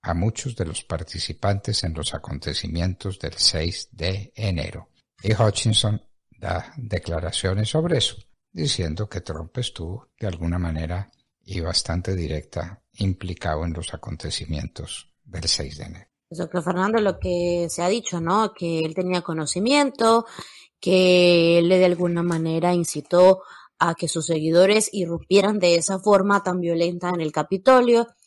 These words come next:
Speaker 2: y yo creo que eso va a extenderse, sobre todo porque ya hemos visto que el presiden-,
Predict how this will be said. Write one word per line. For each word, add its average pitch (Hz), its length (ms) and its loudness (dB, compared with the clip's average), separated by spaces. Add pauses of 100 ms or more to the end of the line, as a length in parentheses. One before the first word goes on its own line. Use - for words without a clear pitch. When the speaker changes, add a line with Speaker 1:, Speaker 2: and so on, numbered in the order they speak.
(220)
Speaker 2:
y 151 120 -8
yo 131 140 -8
creo 190 220 0
que 226 140 2
eso 226 320 4
va 220 460 10
a 214 280 6
extenderse, 190 880 2 (340)
sobre 160 400 2
todo 190 320 4
porque 185 340 -2
ya 175 420 8 (220)
hemos 202 420 -2
visto 196 400 0
que 190 80 -4
el 170 80 0
presiden-, 143 500 -8